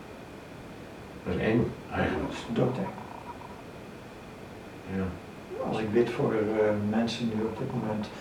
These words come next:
Speaker 2: en vraag van, "Heer, wilt u een nieuw kind geven?" Dan zeg ik het gelijk, "Ja, ik weet niet of dit goed is wat ik u vraag, want u komt spoedig binnenkort." En ik denk aan die mensen die zich laten inenten.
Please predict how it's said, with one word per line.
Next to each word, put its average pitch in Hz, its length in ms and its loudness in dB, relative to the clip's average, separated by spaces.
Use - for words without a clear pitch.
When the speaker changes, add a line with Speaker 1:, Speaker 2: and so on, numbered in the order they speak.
Speaker 2:
en - 140 2
vraag 104 260 6
van, 107 160 0
"Heer, 104 160 4
wilt 107 200 4
u - 100 0
een 104 120 2
nieuw 104 140 2
kind 117 160 4
geven?" 107 300 0
Dan 104 160 0
zeg 107 140 -2
ik - 100 -4
het - 100 -8
gelijk, 107 240 -4
"Ja, 120 60 0
ik - 100 -6
weet 123 200 0
niet 120 180 -4
of - 60 -4
dit - 100 -2
goed 151 220 6
is - 140 -2
wat 107 140 -2
ik - 140 -6
u - 0 -
vraag, 107 260 -4
want 104 140 -4
u - 20 6
komt 135 220 4
spoedig 143 320 4
binnenkort." 110 560 0
En 107 60 -2
ik - 120 -4
denk 120 200 2
aan 113 180 0
die 110 160 0
mensen 113 260 -2
die 113 160 -2
zich 104 100 -4
laten 110 260 -2
inenten. 113 420 2